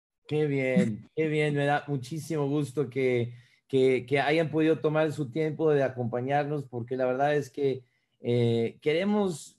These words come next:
pues, tener otras mentes frescas, otras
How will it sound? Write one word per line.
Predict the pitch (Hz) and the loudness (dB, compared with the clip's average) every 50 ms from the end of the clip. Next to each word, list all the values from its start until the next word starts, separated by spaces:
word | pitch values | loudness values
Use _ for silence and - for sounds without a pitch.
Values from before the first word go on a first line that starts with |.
| _ | _
pues, | - 147 143 135 165 165 | -6 -6 -4 -4 -4 -6
tener | 160 156 170 175 170 - | -4 -2 -2 -2 -2 0
otras | - 160 156 156 170 165 156 139 | 0 -2 0 0 0 -2 0 0
mentes | 135 135 143 151 156 135 120 147 127 123 - | -2 0 0 -2 -2 -2 -2 -4 -4 -4 -4
frescas, | - 143 143 143 131 123 - 147 143 139 131 - | -4 -2 -2 -2 -2 -2 -2 -2 -2 -2 -2 -4
otras | 135 135 127 127 139 143 135 127 123 - _ | -6 -6 -4 -4 -2 -2 -2 -4 -6 -10 _